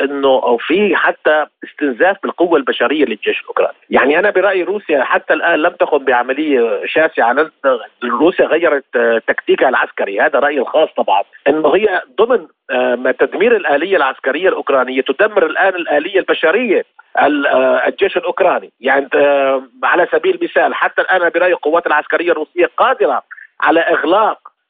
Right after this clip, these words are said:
آه، بخ-، بخموت أو، آه، أرتيوس، حتى الآن لم تغلقها، تغلق الطرق. لماذا؟ تريد استنزاف كمية كبيرة من الجيش الأوكراني. يعني برأيي روسيا الآن تتخذ ما يسمى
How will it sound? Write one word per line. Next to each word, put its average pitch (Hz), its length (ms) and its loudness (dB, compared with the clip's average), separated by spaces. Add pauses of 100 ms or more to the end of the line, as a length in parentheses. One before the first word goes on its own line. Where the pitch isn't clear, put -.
(180)
آه، 123 640 2
بخ-، 143 260 0
بخموت 175 380 0
أو، 175 460 2
آه، 131 500 0
أرتيوس، 185 340 0
حتى 208 240 -2
الآن 202 260 0
لم 202 240 -4 (200)
تغلقها، 165 460 2
تغلق - 280 0
الطرق. 185 360 0
لماذا؟ 165 340 0 (360)
تريد 208 260 2
استنزاف 190 600 0
كمية 185 320 0
كبيرة 170 400 0
من 143 160 -6
الجيش 139 300 -2
الأوكراني. - 420 -2 (360)
يعني 180 260 2
برأيي 240 320 0
روسيا 226 240 -4
الآن 214 260 -2
تتخذ 170 520 -2
ما 143 120 0
يسمى 175 560 0